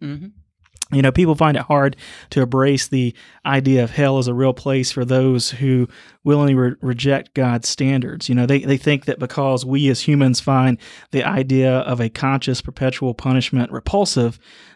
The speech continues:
Speaker 2: that it must mean that God does not plan to subject anyone to such faith.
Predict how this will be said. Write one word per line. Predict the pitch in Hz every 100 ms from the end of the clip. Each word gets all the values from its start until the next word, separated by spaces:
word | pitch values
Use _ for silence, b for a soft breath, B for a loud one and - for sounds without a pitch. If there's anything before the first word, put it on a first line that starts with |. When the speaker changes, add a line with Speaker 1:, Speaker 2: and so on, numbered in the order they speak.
| -
Speaker 2:
that |
it | 139
must | 165 202 190
mean | 147 135
that | 127 139
God | 135 127 123
does | 123 117
not | 120 -
plan | 135 123
to | 120
subject | - 123 120 117 - - -
anyone | 180 175 123 117 113 113 - b b b
to | 131
such | - 202 -
faith. | 165 139 -